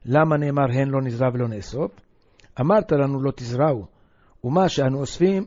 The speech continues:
אין מכניסים לקיום." אמרת לנו, "בערו, ומה אנו אוכלים מן הביאור ואילך?" זאת אומרת, לדעת חכמים, השאלה מה נ-, "הן לא נזרע ולא נאסוף את תבואתנו", מה נאכל?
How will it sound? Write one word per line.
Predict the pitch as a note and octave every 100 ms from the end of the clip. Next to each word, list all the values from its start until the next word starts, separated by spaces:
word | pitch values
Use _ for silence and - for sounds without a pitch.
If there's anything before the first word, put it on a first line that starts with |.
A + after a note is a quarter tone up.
| -
אין | G#3
מכניסים | E3 B2 B2 C#3+
לקיום." | C3 C3+ F#3 D#3+ G#2+ _ _ _ _ - C3
אמרת | E3+ G3 -
לנו, | C#3 F3 F3+ F3+
"בערו, | D3 C#3 F3+ D#3 G#2 _ _ _ -
ומה | B2+ D#3+
אנו | F3
אוכלים | E3 C3 D#3
מן | D#3+
הביאור | C#3 B2+ D3
ואילך?" | C3 A#2+ A2 A2 - - _ _ _
זאת | C#3+
אומרת, | C#3+
לדעת | D3+ C#3 F#3+ G3 - -
חכמים, | C3+ B2+ E3 A#3 G#3 F#3 F#3 - _ -
השאלה | C3+ - D#3 F#3+
מה | F#3+ F#3
נ-, | F3 F3 E3 -
"הן | C#3 F3
לא | E3+
נזרע | D3+ E3
ולא | D3+ D3
נאסוף | C3+ E3+
את | D3+
תבואתנו", | D#3 D#3+ A3 A#3+ G3 F#3 F#3+ - -
מה | E3
נאכל? | F#3+ C#3 A#3 A3 G#3+